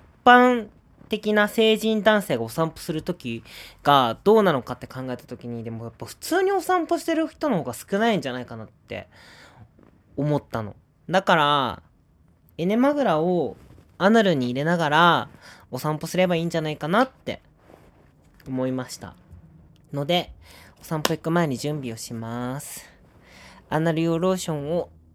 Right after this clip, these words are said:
ケツ穴に塗りたくります。ケツ穴確定になります。あ。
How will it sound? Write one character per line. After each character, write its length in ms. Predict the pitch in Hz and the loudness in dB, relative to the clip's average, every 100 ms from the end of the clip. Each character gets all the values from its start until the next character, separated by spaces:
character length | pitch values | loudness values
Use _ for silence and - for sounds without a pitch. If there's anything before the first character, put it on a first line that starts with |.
| _ _ _ _ _ _ - - - - - - - - _ _ _ _ _ _ _ _ _ _ _ | _ _ _ _ _ _ -20 -20 -16 -14 -14 -16 -20 -20 _ _ _ _ _ _ _ _ _ _ _
ケ 140 | - _ | -20 _
ツ 120 | - | -12
穴 300 | 160 160 160 | -8 -6 -6
に 140 | 156 156 | -4 -4
塗 200 | 151 151 | -4 -4
り 140 | 147 | -6
た 180 | - 156 | -6 -8
く 200 | - 160 | -6 -6
り 100 | 151 | -2
ま 180 | 151 147 | -2 -2
す。 400 | - - - - _ _ _ _ | -4 -12 -14 -18 _ _ _ _
ケ 160 | - | -6
ツ 140 | 156 185 | 2 6
穴 180 | 170 165 | 6 6
確 300 | - - - | 0 -10 -2
定 240 | 160 156 | 2 2
に 100 | 156 | 0
な 140 | 147 | -4
り 80 | 147 | -4
ま 180 | 147 147 | -6 -8
す。 300 | - - - - - _ - - - - | -12 -20 -20 -20 -20 _ -20 -20 -20 -18
あ。 300 | - 247 262 | -2 0 0